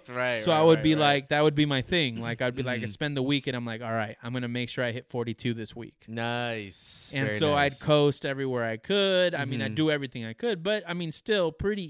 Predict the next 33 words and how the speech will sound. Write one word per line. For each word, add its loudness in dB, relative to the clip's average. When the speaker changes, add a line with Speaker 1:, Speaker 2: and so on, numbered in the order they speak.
Speaker 2:
easily -6
in 0
traffic, -2
right? -2
I -2
was -2
driving 0
a -4
lot -4
to -8
work -6
in -6
traffic. -4
Speaker 1:
Yes. -6
Speaker 2:
Still 2
regularly -2
doing -4
forty -8
plus. -10
Speaker 1:
Wow. 0
That's, -2
Speaker 2:
Yeah. 0
Speaker 1:
yeah, 2
that -4
is -8
definitely -6
impressive. -6
Speaker 2:
Yeah. -2
So 0
it -2
makes -6
sense -6
that, -4